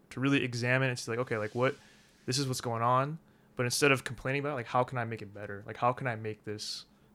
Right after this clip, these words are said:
a better, a better church?" And it's, it's, for me, it's an encouraging time to be,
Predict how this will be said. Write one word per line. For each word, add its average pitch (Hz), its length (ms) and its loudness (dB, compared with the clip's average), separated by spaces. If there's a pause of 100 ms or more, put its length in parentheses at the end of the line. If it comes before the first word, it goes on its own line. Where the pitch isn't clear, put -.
(140)
a - 60 -18
better, 113 260 -2
a - 80 -8
better 113 200 -8
church?" - 440 -10 (560)
And 113 260 -4
it's, - 320 -6
it's, - 240 -8
for 131 160 -4
me, 151 200 4
it's 127 140 0
an 117 60 -4
encouraging 117 440 0
time 104 340 -6
to - 100 -18
be, 101 140 -12